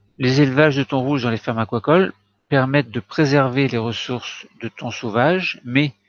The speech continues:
euh, vu qu'il ne, il est incapable de se reproduire en ca-, en captivité, il faut quand même prélever des jeunes thons dans la mer. Bon, enfin, l'élevage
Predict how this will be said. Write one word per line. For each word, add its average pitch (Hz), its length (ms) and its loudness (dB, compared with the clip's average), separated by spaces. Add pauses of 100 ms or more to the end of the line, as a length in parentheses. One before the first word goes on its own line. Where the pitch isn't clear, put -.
(840)
euh, 123 140 -4
vu 123 300 -4
qu'il 120 260 -6
ne, 113 280 -2
il 117 140 -2
est 117 60 2
incapable 123 460 0
de 113 40 -6
se - 200 -8
reproduire 110 480 -4
en 127 120 -2
ca-, - 160 -2 (220)
en 123 100 -4
captivité, 127 720 -4 (920)
il 123 140 -4
faut - 180 -6
quand 139 220 2
même 160 340 2 (120)
prélever 147 440 2
des 131 100 -2
jeunes 110 260 -4
thons 151 260 -8
dans 127 140 -2
la 127 120 0
mer. 104 240 -6 (1500)
Bon, - 160 -6
enfin, 127 520 -2
l'élevage 127 800 0